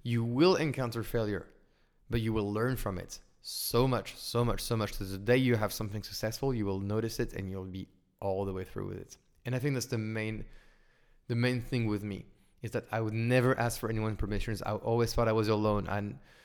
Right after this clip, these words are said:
you know, never really asked for guidance. I just made it. Uh, I read, uh, Tim Ferriss's Four-Hour Work Week, uh, book recently. And I was like,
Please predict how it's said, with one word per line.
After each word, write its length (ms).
you 100
know, 80
never 280
really 220
asked 180
for 120
guidance. 560
I 80
just 240
made 220
it. 100
Uh, 280
I 100
read, 320
uh, 140
Tim 200
Ferriss's 640
Four-Hour 520
Work 200
Week, 240
uh, 480
book 340
recently. 460
And 100
I 40
was 80
like, 220